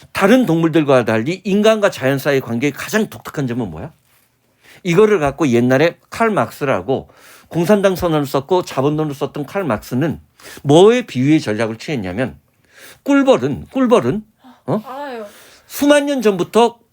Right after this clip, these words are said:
Speaker 1: 벌집을 만들었는데 지금까지 벌집이 진화하고 발전을 했어, 안 했어?
Speaker 2: 그렇지.
Speaker 1: 못했어. 반면에 인간은
Speaker 2: 그렇지.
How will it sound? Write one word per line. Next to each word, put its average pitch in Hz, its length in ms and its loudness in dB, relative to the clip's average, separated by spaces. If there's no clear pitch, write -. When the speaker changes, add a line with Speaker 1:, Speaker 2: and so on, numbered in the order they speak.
Speaker 1:
벌집을 175 460 0
만들었는데 127 640 -2
지금까지 139 580 -6
벌집이 135 420 -6
진화하고 131 440 -2
발전을 110 420 -8
했어, 160 220 -4
안 87 140 -6
했어? 76 280 -14
Speaker 2:
그렇지. - 180 -20
Speaker 1:
못했어. 117 680 -4
반면에 131 340 -2
인간은 107 680 -4
Speaker 2:
그렇지. - 260 -20